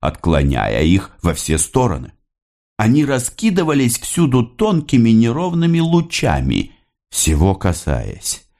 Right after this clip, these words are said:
пытались все осветить, собрать в одну картину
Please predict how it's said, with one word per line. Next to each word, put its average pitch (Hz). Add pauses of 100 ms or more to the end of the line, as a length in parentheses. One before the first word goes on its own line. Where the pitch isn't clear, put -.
пытались 131
все -
осветить, 127
собрать 110
в 90
одну 117
картину 104